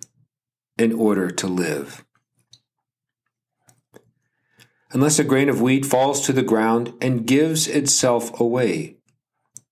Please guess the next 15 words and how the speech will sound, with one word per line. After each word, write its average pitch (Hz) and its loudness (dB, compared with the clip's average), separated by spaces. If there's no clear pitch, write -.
it 117 -4
remains 117 2
just 135 0
a 123 0
grain 101 0
of 98 -2
wheat. - -2
But 131 2
if 147 0
it 151 -4
gives 190 0
itself 135 0
to 123 -2
the 117 -4
earth, - -2